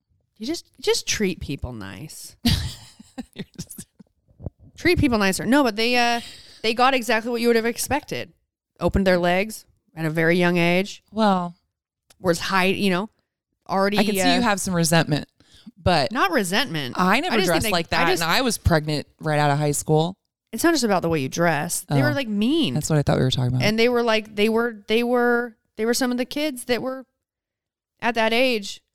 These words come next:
Speaker 1: you know, hiding, hiding things from their parents and doing things that
Speaker 2: I was doing that.
Speaker 1: you know.
Speaker 2: Mm-hmm. I was doing that. <laughs>
Speaker 1: And something changed because somehow you got me.
Speaker 2: <laughs>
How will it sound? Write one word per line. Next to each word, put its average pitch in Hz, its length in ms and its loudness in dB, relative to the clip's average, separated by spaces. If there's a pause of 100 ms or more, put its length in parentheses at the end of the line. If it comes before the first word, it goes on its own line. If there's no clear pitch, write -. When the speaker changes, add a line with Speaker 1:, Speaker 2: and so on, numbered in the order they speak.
(480)
Speaker 1:
you 175 80 -12
know, 175 260 -6 (400)
hiding, 208 320 0 (180)
hiding 196 300 -4
things 196 240 -6
from 196 100 -4
their 196 120 -2
parents 190 440 -4
and 175 160 -6
doing 180 240 -4
things 180 300 -12
that 175 180 -18 (240)
Speaker 2:
I 185 80 4
was 180 140 2
doing 147 180 0
that. 135 240 -4
Speaker 1:
you 262 120 -2
know. 254 200 -2 (420)
Speaker 2:
Mm-hmm. 226 160 4 (1120)
I 208 40 0
was 202 120 0
doing 220 160 -10 (840)
that. - 140 2
<laughs> - 40 -4 (2500)
Speaker 1:
And 220 180 0
something 240 420 2
changed 214 360 0
because 185 260 2
somehow 185 640 2
you 180 140 2
got 165 240 0
me. 135 300 -8 (420)
Speaker 2:
<laughs> - 280 0